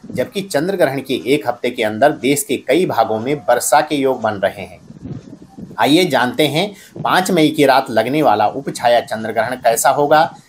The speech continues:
चंद्र ग्रहण का समय और इसका राशियों पर कैसा प्रभाव होगा, आइए इसे भी जान लेते हैं। साल का पहला चंद्र ग्रहण भारत में आरंभ से लेकर अंत तक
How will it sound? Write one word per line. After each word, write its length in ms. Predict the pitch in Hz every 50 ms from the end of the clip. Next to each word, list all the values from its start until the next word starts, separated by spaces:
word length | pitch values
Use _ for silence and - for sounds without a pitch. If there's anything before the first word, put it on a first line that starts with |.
| _ - -
चंद्र 260 | 156 175 202 208 196
ग्रहण 320 | 156 147 131 123 127 127 -
का 160 | 117 110 101
समय 480 | - - 127 127 147 160 175 180 - -
और 160 | 120 113 107
इसका 300 | 104 113 107 - - 117
राशियों 420 | 104 104 104 107 - - 147 147 147
पर 140 | 160 - -
कैसा 320 | - - 113 - - 120
प्रभाव 380 | 120 - 113 104 98 120 120 117
होगा, 460 | 120 123 127 143 143 147 151 151 - - _ _ -
आइए 260 | 120 135 143 147 160
इसे 400 | 165 160 - 120 110 - 127 123
भी 160 | 120 135 185 190
जान 200 | 151 131 120 110
लेते 280 | 101 101 98 95 104
हैं। 260 | 95 92 95 82 82 _ _ _ _ _ _ _ _ _ _ _ _ _ _ - _ _ _ _ -
साल 400 | - - - 123 135 156 180 202
का 400 | 196 196 196 202 208 208 220 226 - - - -
पहला 260 | 135 127 139 160 180
चंद्र 260 | 180 - 151 143 139
ग्रहण 220 | 139 135 139 165 175
भारत 280 | 143 110 110 120 123 151
में 100 | 156 165
आरंभ 320 | - 110 120 123 147 170 156
से 140 | - 151
लेकर 240 | 127 123 117 123 120
अंत 280 | - - 113 127 127 139
तक 260 | - - - 180